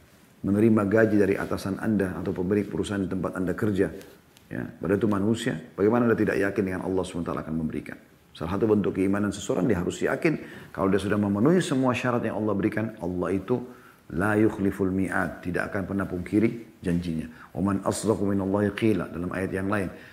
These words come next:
Tidak, siapa yang lebih jujur daripada, daripada Allah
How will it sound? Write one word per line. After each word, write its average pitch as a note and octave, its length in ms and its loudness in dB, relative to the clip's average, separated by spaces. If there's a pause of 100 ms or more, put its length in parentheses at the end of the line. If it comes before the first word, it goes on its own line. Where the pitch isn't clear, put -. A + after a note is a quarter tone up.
(140)
Tidak, F2+ 320 0
siapa C3 340 6
yang A2+ 80 4
lebih G#2 160 4
jujur A#2+ 240 6
daripada, G2 460 2 (100)
daripada F#2+ 400 0
Allah C3 400 2